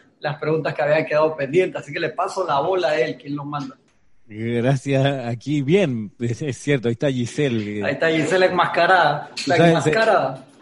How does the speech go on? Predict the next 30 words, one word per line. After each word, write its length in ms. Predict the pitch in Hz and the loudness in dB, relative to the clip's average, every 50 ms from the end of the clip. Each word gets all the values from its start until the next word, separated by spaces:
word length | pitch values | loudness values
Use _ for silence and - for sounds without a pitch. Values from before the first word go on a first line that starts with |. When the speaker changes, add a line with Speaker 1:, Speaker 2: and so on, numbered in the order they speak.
| - 143 | -6 -4
Speaker 2:
lo 80 | 139 | -2
que 60 | 127 | 0
está 120 | 127 127 139 | 2 0 2
haciendo 200 | - 165 160 160 | 0 2 2 2
Giselle 300 | 151 143 131 - 175 160 | 2 2 2 2 2 2
se 80 | 170 | 2
parece 300 | 135 131 151 151 - 175 | 2 4 2 2 4 2
a 40 | 156 | 2
una 140 | 143 147 147 | 4 2 0
escena 340 | 123 - - 175 170 170 151 | 0 0 0 0 2 2 2
de, 240 | 135 127 120 117 104 | 2 2 0 0 0
de 140 | 101 120 | -2 -4
Matrix, 760 | 110 117 143 170 165 123 - 135 123 123 107 - - - - - _ _ | -2 -2 -2 -2 -2 -2 -2 -2 -2 -2 -4 -6 -14 -18 -20 -20 _ _
creo 220 | _ - 139 151 147 | _ -2 0 0 2
que 80 | - | 2
es 40 | 147 | 2
la, 460 | 156 151 139 127 117 110 104 107 - - - - - - _ _ - | 4 4 4 2 2 0 -4 -6 -8 -10 -12 -14 -14 -18 _ _ -6
la 200 | 117 123 123 127 | -2 0 2 2
dos 160 | 135 165 180 | 4 4 4
o 40 | 214 | 4
la 180 | 202 160 127 107 | 4 2 2 2
tres, 400 | - 147 160 156 151 156 156 147 147 | 0 0 2 2 2 0 -2 -4 -8
donde 600 | 147 139 123 139 139 143 135 127 131 127 127 123 123 | -12 -6 -2 -2 -2 0 0 0 2 2 0 0 0
Neo 440 | 131 160 180 180 175 175 175 170 | 0 2 4 4 4 4 2 0
corre 460 | - 160 165 156 - 175 175 170 - 147 | 0 0 0 2 2 2 0 0 0 0
en 80 | 135 | 0
la 60 | 131 | 0
estación 400 | 123 - 123 110 - - 190 196 | 0 0 -2 -4 -4 -4 -2 0
del 140 | 180 160 139 | 2 2 2
metro 520 | 131 151 196 190 135 107 139 160 190 214 | 2 0 0 -2 0 0 0 0 0 -2